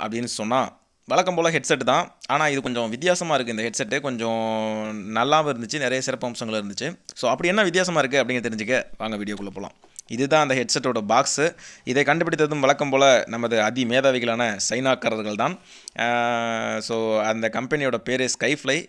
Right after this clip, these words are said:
Xbot. So, இந்த, இந்த, இந்த பிராண்டை பத்தி நீங்க நிறைய பேர் கேள்விப்பட்டிருப்பீங்க. ஏன்னா, டூயல் டிரைவரில் கொஞ்சம் ஃபேமஸான பிராண்டு. நீங்க YouTube-ல Skyfly-ன்னு போட்டாவே கொஞ்சம் நிறைய பேர் இதை வீடியோ கவர் பண்ணி போட்டிருக்காங்க. So, அந்த பிராண்டு தான் இது.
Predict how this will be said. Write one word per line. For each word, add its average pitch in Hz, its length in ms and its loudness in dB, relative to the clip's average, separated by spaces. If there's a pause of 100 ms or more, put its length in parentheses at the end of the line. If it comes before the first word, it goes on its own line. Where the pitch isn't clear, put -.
Xbot. 123 420 -2 (100)
So, 104 200 -6
இந்த, 104 300 -6
இந்த, 104 240 -8
இந்த 107 220 -6
பிராண்டை 131 260 0
பத்தி 151 200 -2
நீங்க 151 160 -2
நிறைய 120 260 0
பேர் 147 340 2
கேள்விப்பட்டிருப்பீங்க. 123 560 -2 (200)
ஏன்னா, 120 160 -4
டூயல் 131 240 0
டிரைவரில் 123 340 -2
கொஞ்சம் 117 240 -6
ஃபேமஸான 117 480 -4
பிராண்டு. 107 240 -6
நீங்க 107 300 -6
YouTube-ல 120 360 -4
Skyfly-ன்னு 117 460 -8
போட்டாவே 113 460 -4
கொஞ்சம் 120 120 -6
நிறைய 117 320 -2
பேர் 127 260 -4
இதை 123 140 -4
வீடியோ 117 260 -4
கவர் 117 220 -4
பண்ணி 113 180 -8
போட்டிருக்காங்க. 123 640 -4 (760)
So, 135 300 4
அந்த 123 200 2
பிராண்டு 117 240 2
தான் 110 160 -2
இது. 113 280 -2